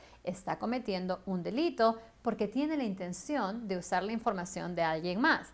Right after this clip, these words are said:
Y ya les he dicho, cuando cometemos un delito tiene consecuencias, existen penalidades y un cargo bajo las leyes penales que puede ser definitivamente utilizado contra usted en cualquier momento que usted trate de solicitar cualquier beneficio bajo las leyes de inmigración.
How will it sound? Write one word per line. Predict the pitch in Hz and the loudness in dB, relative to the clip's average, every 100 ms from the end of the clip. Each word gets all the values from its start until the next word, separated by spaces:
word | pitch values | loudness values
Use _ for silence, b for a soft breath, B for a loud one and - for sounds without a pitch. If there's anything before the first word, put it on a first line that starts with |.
| B B B | B B B
Y | 175 | -6
ya | 147 | -2
les | 156 180 | -2 0
he | 277 | 2
dicho, | 330 285 - | 2 0 -4
cuando | 180 165 160 | -4 -6 -6
cometemos | 160 165 202 240 240 | -8 -4 -2 -2 -2
un | 220 | -2
delito | 208 302 220 190 | 0 0 0 -2
tiene | 175 170 | -4 -6
consecuencias, | 156 160 170 196 196 - 349 392 - | -6 -8 0 2 2 2 0 0 -2
existen | - - 202 190 185 | -4 -4 -4 -4 -6
penalidades | 170 170 156 156 175 175 262 349 B B B | -8 -6 -6 2 4 6 6 2 B B B
y | 285 | 2
un | 349 | 4
cargo | 339 202 180 277 | 6 6 6 2
bajo | 247 175 | 2 -2
las | 160 | -4
leyes | 165 160 175 | -4 -4 -2
penales | - 262 233 208 311 - B B - | 0 4 4 4 2 0 B B -4
que | 285 330 | 2 2
puede | 330 - 233 277 | 2 2 4 4
ser | 294 220 233 | 2 2 2
definitivamente | 254 254 190 185 240 247 320 320 220 220 - | 0 -2 -6 -2 -2 -2 0 0 0 0 -2
utilizado | 202 202 185 214 226 233 | 0 0 0 2 2 0
contra | 196 185 | -6 -6
usted | 185 - 320 330 | -4 2 2 2
en | - 190 | -6 -2
cualquier | 185 165 269 285 | -2 0 2 2
momento | 294 226 208 214 | 2 0 -2 -4
que | 214 | -4
usted | 175 - 190 190 | -8 -2 -2 2
trate | 190 196 - 339 320 | 2 2 0 -4 -2
de | 190 | -4
solicitar | 180 165 160 165 196 233 - | -4 -8 -8 0 2 2 -2
cualquier | 151 - 190 | -10 0 0
beneficio | 190 233 202 160 214 | 2 -4 -4 -6 -2
bajo | 202 180 | -2 -2
las | 165 | -4
leyes | 156 156 160 | -4 -4 -2
de | 170 | -4
inmigración. | 170 175 190 339 196 | -4 -2 0 2 0